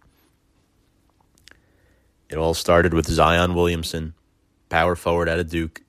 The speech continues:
six seven, two eighty-five. They call him the Incredible Hulk of basketball. What's funny is we've never really seen such a player like Zion. Of course, the big three at Duke, him,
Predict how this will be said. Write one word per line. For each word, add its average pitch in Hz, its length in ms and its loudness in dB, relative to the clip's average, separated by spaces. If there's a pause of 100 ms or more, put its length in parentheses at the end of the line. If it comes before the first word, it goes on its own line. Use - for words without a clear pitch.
six - 320 -6
seven, 82 340 -4
two 87 240 -6
eighty-five. 76 680 -8
They 71 120 -10
call 90 320 -4
him 87 220 -6
the 78 100 -10
Incredible 87 460 -6
Hulk 82 300 -6
of 76 100 -10
basketball. 76 720 -6 (1040)
What's 127 140 -2
funny 196 280 0
is 190 120 -4
we've 107 200 -4
never 147 240 -2
really 226 240 -2
seen 95 500 -6 (640)
such - 340 -8
a 110 40 -4
player 92 580 -2 (640)
like 85 320 -6
Zion. 82 600 -6
Of 71 100 -16
course, 92 260 -4
the 87 80 -8
big 87 220 -4
three 85 300 -6
at 78 140 -8
Duke, 80 260 -6
him, 82 480 -4